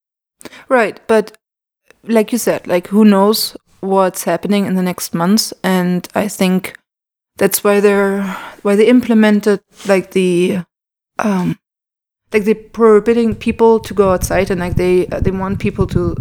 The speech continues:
um, distance themselves socially in order to make everything, <laughs> like, be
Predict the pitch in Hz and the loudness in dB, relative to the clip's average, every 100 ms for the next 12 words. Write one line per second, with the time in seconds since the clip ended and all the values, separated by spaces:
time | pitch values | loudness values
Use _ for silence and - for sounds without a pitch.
0 | - - 175 175 - - - - - - | -4 -2 -2 -2 -2 -4 -6 -4 -4 -4
1 | 202 - 175 175 175 185 - 175 185 240 | -8 -6 -6 -4 -4 -4 -6 -6 -4 0
2 | 247 277 - _ - - _ _ _ _ | 0 0 -4 _ -14 -14 _ _ _ _
3 | _ 233 233 233 220 226 - 214 202 - | _ 2 2 2 0 -2 -2 -2 -2 -2
4 | 196 190 185 196 190 - 220 - 254 180 | -2 -2 -2 -4 -6 -8 -10 -4 -4 -4
5 | - - - _ _ - - 196 185 214 | -10 -20 -20 _ _ -20 -10 -6 2 4
6 | 208 | 4